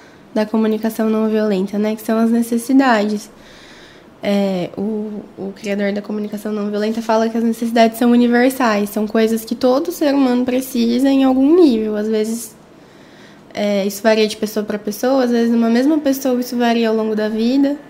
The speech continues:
né? Então, quando a gente consegue dar à luz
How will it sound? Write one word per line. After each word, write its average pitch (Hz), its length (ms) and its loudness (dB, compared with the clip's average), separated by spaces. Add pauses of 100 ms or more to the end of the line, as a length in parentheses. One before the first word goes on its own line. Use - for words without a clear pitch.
(140)
né? 233 240 -2 (180)
Então, 226 880 -2
quando 220 200 -2
a 233 60 0
gente 220 340 -2
consegue 220 580 -4
dar 214 180 0
à 214 40 0
luz 233 420 -2